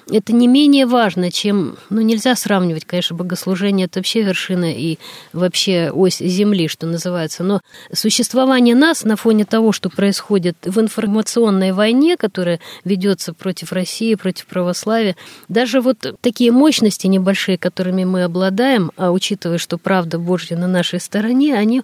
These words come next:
увеличиваются во много раз. Ну, вот мне очень не хватает, например, прямых эфиров, прямой связи с нашей аудиторией. Но сейчас, наоборот, у нас даже сокращения произошли. Мы в тяжелом состоянии.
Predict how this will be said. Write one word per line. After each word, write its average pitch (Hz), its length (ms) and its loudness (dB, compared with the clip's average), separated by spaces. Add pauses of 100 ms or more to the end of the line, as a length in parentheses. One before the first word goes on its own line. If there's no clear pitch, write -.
(240)
увеличиваются 202 680 0
во 190 80 0
много 190 380 0
раз. 156 260 -4 (380)
Ну, 160 260 0
вот 233 180 0
мне 254 300 2
очень 208 280 0
не 202 60 -2
хватает, 208 460 -2
например, 185 400 -2
прямых 208 460 -2
эфиров, 175 540 -4
прямой 214 360 0
связи 185 540 -2 (220)
с - 120 -10
нашей 190 320 -2
аудиторией. 175 760 -2 (380)
Но 202 340 0
сейчас, 247 300 0
наоборот, 233 440 2
у 220 40 2
нас 214 160 2
даже 196 200 -2
сокращения 185 800 -2
произошли. 160 680 -6
Мы 165 220 -4
в - 60 -10
тяжелом 185 460 0
состоянии. 156 680 -6